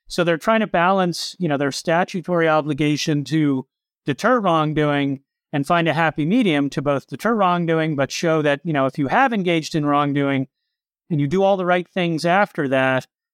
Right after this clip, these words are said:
you know, th-, there'll be some reward, or at least the punishment will be less bad. So I, y-, there's an awful lot of detail, and, and there was an awful lot of significant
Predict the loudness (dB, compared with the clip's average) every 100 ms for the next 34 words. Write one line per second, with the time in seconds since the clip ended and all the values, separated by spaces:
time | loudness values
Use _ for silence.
0 | _ -4 0 0 0 -2 0 -2 0 0
1 | 0 -2 0 2 2 2 2 0 0 -2
2 | -4 -6 -2 -2 -2 -6 -6 -2 0 2
3 | 0 -2 -2 0 -2 -6 _ _ _ _
4 | _ _ -2 0 0 -2 -4 -4 -2 -2
5 | 2 2 2 0 -2 -2 -4 0 0 2
6 | 2 0 -2 -2 0 0 0 0 0 0
7 | 0 0 0 -2 -4 -2 0 0 0 -2
8 | -2